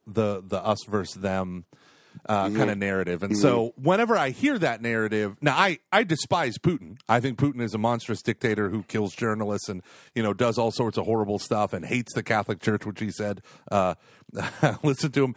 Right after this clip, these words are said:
Speaker 1: when he talked about Joe Biden. He talked, uh, he was interviewed by the press and he went on and on about Joe Biden's Catholicism and how it's foreign to a, the true Orthodox mind and all this stuff. And I'm like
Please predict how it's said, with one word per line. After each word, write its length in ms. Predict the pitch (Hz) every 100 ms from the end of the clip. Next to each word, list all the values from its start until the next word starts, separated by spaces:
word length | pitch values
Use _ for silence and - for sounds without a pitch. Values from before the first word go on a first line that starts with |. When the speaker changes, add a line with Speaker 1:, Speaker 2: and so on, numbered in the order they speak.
| - -
Speaker 1:
when 120 | 156
he 80 | 135
talked 280 | 139 139 113
about 240 | 120 113
Joe 200 | 117 120
Biden. 420 | 104 107 117 117
He 100 | 113
talked, 380 | 110 120 110 -
uh, 140 | 123 104
he 120 | 107
was 160 | 117 110
interviewed 380 | 113 117 120 113
by 120 | 117
the 100 | 113
press 420 | - 110 113 -
and 140 | 104 98
he 160 | 117 - - - -
went 240 | 110 139
on 320 | 131 147 160 156
and 100 | 143
on 200 | 156 160
about 220 | 127 123
Joe 180 | 123 135
Biden's 360 | 123 131 135
Catholicism 760 | - 131 120 143 147 113 95 104
and 120 | 101
how 220 | 98 104 107
it's 140 | -
foreign 420 | - 123 131 127
to 200 | 120 117 107
a, 20 | - - - _
the 100 | 120
true 320 | - 151 143 113
Orthodox 640 | 127 135 131 117 - -
mind 540 | 110 120 127 131 131
and 200 | 117 98 - - - - -
all 180 | 127 131
this 140 | 127
stuff. 180 | 139 123
And 80 | 131
I'm 80 |
like 240 | 127 113